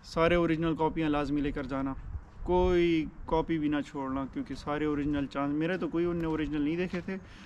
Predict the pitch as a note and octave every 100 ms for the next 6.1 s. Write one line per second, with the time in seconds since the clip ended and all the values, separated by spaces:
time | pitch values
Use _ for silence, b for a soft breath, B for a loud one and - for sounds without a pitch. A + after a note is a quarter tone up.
0 | B C#3+ C#3 C#3+ C#3+ D3 D3+ D#3 - E3+
1 | E3+ F3 E3 D#3 D3 C#3 C#3 C3+ D#3 D3
2 | C#3+ C#3+ C#3+ D3+ D3+ D3 C#3+ C#3 C#3+ C#3
3 | C#3 C#3 C3+ - C3+ B2 C3 C3+ - -
4 | C3 - - - - D3 C3+ C3+ C#3 C#3+
5 | E3 D#3 D#3 D#3+ D3 D3+ C#3 C#3 C3 C3